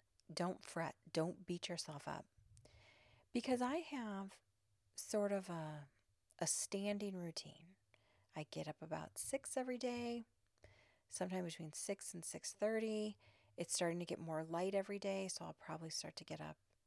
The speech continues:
a little bit earlier. And I go downstairs, I have coffee.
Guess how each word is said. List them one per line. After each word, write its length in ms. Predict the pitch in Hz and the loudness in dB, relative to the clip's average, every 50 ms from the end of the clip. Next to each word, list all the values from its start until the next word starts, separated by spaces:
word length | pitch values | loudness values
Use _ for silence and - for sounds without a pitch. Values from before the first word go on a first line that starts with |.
| _ _ | _ _
a 60 | - 156 156 - | -8 -6 -4 -4
little 160 | 220 - 156 | -4 -4 -4
bit 200 | 151 151 147 - - _ | -6 -6 -8 -8 -8 _
earlier. 560 | 185 190 208 220 233 233 240 247 254 262 285 - _ _ _ _ _ _ _ _ _ _ _ - - - - - - - - - _ _ _ _ - | -4 -4 -2 -2 -2 -2 -2 -2 -4 -6 -6 -10 _ _ _ _ _ _ _ _ _ _ _ -20 -20 -20 -20 -20 -20 -20 -20 -20 _ _ _ _ 2
And 540 | 196 180 180 175 175 175 170 170 165 165 - - _ _ _ _ _ _ _ _ _ _ _ _ _ _ _ _ _ _ _ _ _ _ _ _ _ _ _ _ _ _ _ _ _ _ _ _ _ _ _ _ _ - | 2 4 4 2 2 0 0 -2 -4 -6 -8 -14 _ _ _ _ _ _ _ _ _ _ _ _ _ _ _ _ _ _ _ _ _ _ _ _ _ _ _ _ _ _ _ _ _ _ _ _ _ _ _ _ _ 0
I 300 | 180 165 165 165 160 156 - | 2 2 2 0 -2 -4 -4
go 160 | - 170 160 | 0 0 2
downstairs, 680 | 160 170 180 185 190 - - - 214 220 233 247 262 269 - - _ _ _ _ | 2 2 0 0 -2 -2 -2 -2 -2 -2 -2 -4 -6 -8 -12 -16 _ _ _ _
I 80 | - 170 | -2 -2
have 320 | 160 156 156 156 160 - | -2 -2 -4 -6 -6 -8
coffee. 680 | - - - 202 208 226 - - 240 226 233 240 233 | -10 -6 -2 -2 -2 -2 -2 -2 -2 -2 -2 -2 -4